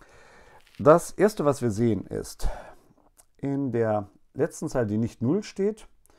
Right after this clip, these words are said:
wenn wir das zurück umschreiben als Gleichung, dann steht da so etwas wie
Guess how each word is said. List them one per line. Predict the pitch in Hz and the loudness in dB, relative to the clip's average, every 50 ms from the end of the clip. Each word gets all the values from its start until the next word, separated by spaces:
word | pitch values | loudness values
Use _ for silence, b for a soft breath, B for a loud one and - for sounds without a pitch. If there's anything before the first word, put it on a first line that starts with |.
| b b b b b | b b b b b
wenn | b 127 127 117 | b -4 -2 -2
wir | 110 | -2
das | 113 110 - - - - | -2 -4 -4 -6 -10 -8
zurück | - 104 170 226 - - - - | -4 -2 -2 -2 -2 -4 -4 -2
umschreiben | 123 117 107 98 - - - - 95 98 101 98 98 92 82 - B B B B B B B - | 0 0 0 -2 -6 -10 -12 -8 -4 -2 -2 -2 -2 -4 -8 -12 B B B B B B B -6
als | 98 101 98 95 - - - - - - _ _ _ _ _ | -4 -4 -4 -4 -6 -10 -14 -18 -20 -20 _ _ _ _ _
Gleichung, | - 104 123 160 - 240 247 285 269 - - - - _ _ _ b b b b b b b b b b _ _ _ | -4 -2 -2 0 -2 -4 -6 -8 -8 -12 -16 -20 -20 _ _ _ b b b b b b b b b b _ _ _
dann | - 127 135 139 147 160 175 165 - b b b b b _ _ _ _ _ _ - | -4 -4 -2 -2 -4 -6 -8 -10 -14 b b b b b _ _ _ _ _ _ -20
steht | - - - 127 127 135 | -12 -6 -4 -4 -2 0
da | 127 113 | -2 -2
so | 101 107 | -2 -4
etwas | 107 113 - - 117 110 - - - 104 | -6 -6 -8 -8 -10 -10 -10 -12 -12 -8
wie | 101 101 101 104 101 | -4 -4 -4 -4 -6